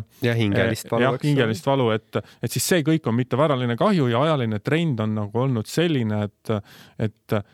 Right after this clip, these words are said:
Speaker 2: lisaks sellele otsesele umbes loogikale, et oi, ma murran jalaluu, loomulikult ma tunnen valu, et see mõiste, mis sinna alla läheb, läheb aina laiemaks, et see jalaluu näite puhul võib selleni välja minna, et ütleme, et sellesamuse,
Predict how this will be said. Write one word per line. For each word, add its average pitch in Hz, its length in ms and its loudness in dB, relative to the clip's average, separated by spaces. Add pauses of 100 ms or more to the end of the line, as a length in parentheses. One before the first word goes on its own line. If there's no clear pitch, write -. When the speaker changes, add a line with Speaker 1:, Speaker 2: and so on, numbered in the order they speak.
(220)
Speaker 2:
lisaks 135 280 0
sellele 113 260 0
otsesele 110 500 -2
umbes 113 220 -2 (260)
loogikale, 120 800 0
et - 140 -10
oi, 135 240 2
ma 107 180 -2
murran 127 380 0
jalaluu, 135 520 0
loomulikult 123 460 -2
ma 110 100 -4
tunnen 110 360 -4
valu, 113 340 0 (260)
et 113 100 -4
see 107 200 -2 (200)
mõiste, 139 400 2
mis 107 160 -2
sinna 120 220 0
alla 139 160 0
läheb, 139 240 0
läheb 104 180 -2
aina 131 240 0
laiemaks, 113 580 -2
et 110 80 -6
see 113 160 -2
jalaluu 131 760 -2
näite 131 340 -2
puhul 107 240 -6
võib 107 160 -2
selleni 127 320 0
välja 123 260 0
minna, 107 240 -2
et - 120 -6
ütleme, 120 320 -2
et - 60 -12
sellesamuse, 113 680 -2